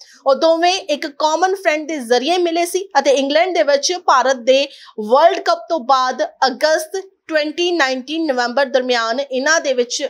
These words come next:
ਰਿਲੇਸ਼ਨਸ਼ਿਪ ਸ਼ੁਰੂ ਹੋਇਆ ਸੀ, ਜਿਸ ਤੋਂ ਬਾਅਦ ਅੱਗੇ ਯੂਜ਼ਰ ਨੇ ਲਿਖਿਆ ਕਿ ਰਿਲੇਸ਼ਨਸ਼ਿਪ ਦੌਰਾਨ ਹੀ ਨਤਾਸ਼ਾ ਜੋ ਸੀ, ਪ੍ਰੈਗਨੈਂਟ ਹੋ ਗਈ ਸੀ, ਜਿਸ ਤੋਂ ਬਾਅਦ ਇਹਨਾਂ ਦੇ ਵੱਲੋਂ ਅੱਗੇ ਵਧਣ ਦਾ ਫੈਸਲਾ ਲਿਆ ਗਿਆ ਸੀਗਾ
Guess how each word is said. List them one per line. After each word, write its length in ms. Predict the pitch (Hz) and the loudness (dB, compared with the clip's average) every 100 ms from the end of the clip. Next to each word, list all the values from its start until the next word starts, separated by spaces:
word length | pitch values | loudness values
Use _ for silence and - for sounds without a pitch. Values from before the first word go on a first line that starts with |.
| - | -6
ਰਿਲੇਸ਼ਨਸ਼ਿਪ 640 | 233 254 254 - 330 - 320 | -2 0 2 0 0 -2 -4
ਸ਼ੁਰੂ 320 | - 339 370 | -2 0 0
ਹੋਇਆ 280 | 339 311 311 | 0 0 -2
ਸੀ, 160 | 359 359 - - _ 214 | -6 -12 -16 -20 _ 0
ਜਿਸ 240 | 311 370 | 2 2
ਤੋਂ 220 | 381 415 | 0 0
ਬਾਅਦ 340 | 339 311 320 339 359 _ _ - | 0 -2 -2 -4 -6 _ _ -2
ਅੱਗੇ 160 | 262 320 | 0 0
ਯੂਜ਼ਰ 360 | 302 311 330 | 0 0 0
ਨੇ 140 | 330 330 | 2 2
ਲਿਖਿਆ 340 | 302 - 294 | 2 0 0
ਕਿ 180 | 302 370 | 0 -4
ਰਿਲੇਸ਼ਨਸ਼ਿਪ 560 | 285 285 285 359 349 | -2 -4 -2 -4 -4
ਦੌਰਾਨ 440 | 294 302 285 277 302 | -2 0 2 0 -2
ਹੀ 200 | 262 330 | -4 -2
ਨਤਾਸ਼ਾ 520 | 302 262 240 262 339 | -2 0 0 0 -2
ਜੋ 180 | 294 285 | -2 -4
ਸੀ, 180 | 330 349 | -4 -4
ਪ੍ਰੈਗਨੈਂਟ 480 | 285 254 285 339 302 | 0 0 0 -4 4
ਹੋ 100 | 269 | 4
ਗਈ 180 | 277 294 | 4 -2
ਸੀ, 180 | 330 320 | -6 -2
ਜਿਸ 180 | 240 | -2
ਤੋਂ 160 | 233 254 | 0 0
ਬਾਅਦ 260 | 240 247 262 | 2 0 -2
ਇਹਨਾਂ 200 | 254 269 | -4 -2
ਦੇ 100 | 269 | -2
ਵੱਲੋਂ 360 | 247 254 269 | 0 2 2
ਅੱਗੇ 200 | 254 254 | 0 -2
ਵਧਣ 300 | 240 233 247 | -4 -2 -2
ਦਾ 140 | 254 240 | -2 -4
ਫੈਸਲਾ 500 | - 226 247 359 359 | -4 -4 -4 -2 0
ਲਿਆ 220 | 339 320 | 0 0
ਗਿਆ 220 | 302 311 | -2 -4
ਸੀਗਾ 240 | 311 320 | -2 -4